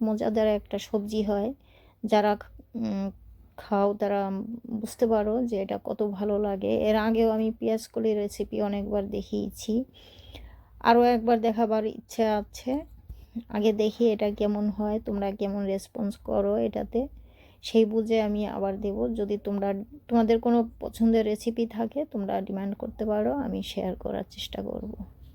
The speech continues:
তো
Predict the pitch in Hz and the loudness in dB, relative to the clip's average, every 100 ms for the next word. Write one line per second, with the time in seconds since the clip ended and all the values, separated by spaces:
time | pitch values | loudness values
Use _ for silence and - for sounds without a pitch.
0 | - - - - - - - - - - | -20 -20 -20 -20 -18 -16 -16 -18 -20 -18
1 | - - - - - - - - - - | -18 -18 -18 -18 -18 -16 -16 -16 -18 -18
2 | - - - - - - - - - - | -18 -18 -20 -20 -20 -20 -20 -20 -20 -20
3 | - - - - - - - - - 226 | -16 -16 -18 -20 -20 -18 -18 -18 0 4